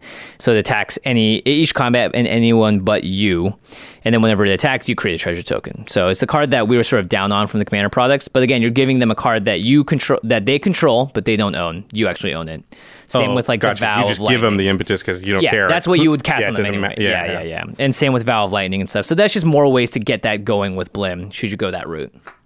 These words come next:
Speaker 1: But this card, I think there's a lot of options here.
Speaker 2: Double
Speaker 1: I just
Speaker 2: Strike. I just realized Double Strike is pretty good too because it's
Speaker 1: Oh,
Speaker 2: combat
Speaker 1: combat
Speaker 2: damage.
Speaker 1: damage.
Speaker 2: So
Speaker 1: Ah,
Speaker 2: if it hits
Speaker 1: Fire Streaker.
Speaker 2: twice, yeah,
Speaker 1: Nice.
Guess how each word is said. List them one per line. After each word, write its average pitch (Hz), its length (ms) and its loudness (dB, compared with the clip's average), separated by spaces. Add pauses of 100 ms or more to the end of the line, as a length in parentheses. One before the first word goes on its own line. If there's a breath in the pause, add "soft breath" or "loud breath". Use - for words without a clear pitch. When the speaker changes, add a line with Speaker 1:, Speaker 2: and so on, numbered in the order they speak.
(200)
Speaker 1:
But 156 120 2
this 151 140 0
card, 247 180 2
I 202 60 4
think 220 160 -2
there's 185 140 0
a 165 40 4
lot 147 220 2
of 143 80 0
options 131 340 -2
here. 131 300 0 (320 loud breath)
Speaker 2:
Double 156 160 2
Speaker 1:
I 175 40 4
just 170 100 -2
Speaker 2:
Strike. 135 240 0
I 131 140 2
just 131 160 -2
realized 120 220 4
Double 123 220 2
Strike 117 260 -2
is 110 100 -2
pretty 117 220 0
good 110 180 0
too 123 140 0
because 110 300 0
it's - 20 -4
Speaker 1:
Oh, 190 220 2
Speaker 2:
combat - 60 -4
Speaker 1:
combat 120 340 2
Speaker 2:
damage. 113 200 2
Speaker 1:
damage. 123 200 0
Speaker 2:
So 113 140 2
Speaker 1:
Ah, 143 140 4
Speaker 2:
if 120 40 0
it 107 60 -4
hits 131 40 4
Speaker 1:
Fire 135 120 2
Streaker. 131 140 0
Speaker 2:
twice, 113 400 0
yeah, 110 180 2
Speaker 1:
Nice. 104 100 2